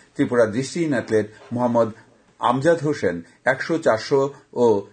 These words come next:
এক হাজার পাঁচশো মিটার দৌড়ে সবকটি বিভাগে স্বর্ণপদক পেয়েছে। অপর অ্যাথলেট সুশান্ত নামও একশো মিটার দৌড়ে স্বর্ণপদক ও ষাট ফুটে দ্বিতীয় হয়ে সিলভার পদক লাভ করেন এবং গতকাল রাতে দুশো মিটার দৌড়ে ব্রোঞ্জ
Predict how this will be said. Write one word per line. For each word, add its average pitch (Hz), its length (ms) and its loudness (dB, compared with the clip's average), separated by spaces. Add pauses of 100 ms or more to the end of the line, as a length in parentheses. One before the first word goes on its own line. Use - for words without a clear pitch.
এক 131 140 2
হাজার 123 220 0
পাঁচশো 131 320 -2
মিটার 139 280 0
দৌড়ে 110 260 2
সবকটি 123 420 -4
বিভাগে 110 280 0
স্বর্ণপদক 104 640 -2
পেয়েছে। 104 300 -4 (360)
অপর 143 240 2
অ্যাথলেট 98 360 0 (240)
সুশান্ত 143 440 -6
নামও 104 300 -2
একশো 135 300 0
মিটার 107 280 -2
দৌড়ে 104 200 0
স্বর্ণপদক 104 600 -2 (320)
ও - 60 -4
ষাট 131 280 -2
ফুটে 110 260 -2 (320)
দ্বিতীয় 143 280 2
হয়ে 107 220 0
সিলভার 117 400 0
পদক 95 340 -2
লাভ 101 220 2
করেন 92 240 -2 (300)
এবং 113 200 -2
গতকাল 143 440 2
রাতে 107 280 0 (320)
দুশো 143 260 -2
মিটার 104 300 -2
দৌড়ে 98 240 0 (420)
ব্রোঞ্জ 143 260 2